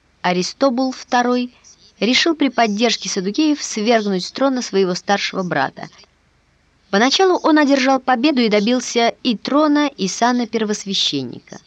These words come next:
Но на стороне Иоанна Гиркона второго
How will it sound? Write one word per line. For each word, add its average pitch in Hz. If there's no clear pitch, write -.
Но 202
на 214
стороне 214
Иоанна 202
Гиркона 185
второго 262